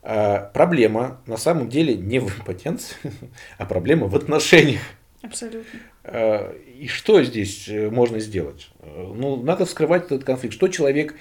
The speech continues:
Speaker 1: не может напрямую сказать своему партнеру, и что он делает, э, через симптом. То есть это такое, м, м, скрытое послание, к-, которое стоит разгадать. То е-, э,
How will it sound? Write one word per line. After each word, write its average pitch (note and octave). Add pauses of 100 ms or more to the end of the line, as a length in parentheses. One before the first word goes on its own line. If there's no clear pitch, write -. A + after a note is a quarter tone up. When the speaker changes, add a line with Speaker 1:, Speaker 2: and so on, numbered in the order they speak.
(140)
Speaker 1:
не C3+
может C#3
напрямую A2
сказать A#2+ (840)
своему G2
партнеру, G#2+ (760)
и A#2
что D#3+
он E3
делает, D3
э, G2 (160)
через A#2
симптом. -
То G2+
есть G2
это A2
такое, G#2 (340)
м, A#2+ (460)
м, -
скрытое D3
послание, C3 (360)
к-, A2
которое B2
стоит D#3
разгадать. C#3 (600)
То B2+
е-, C3+
э, B2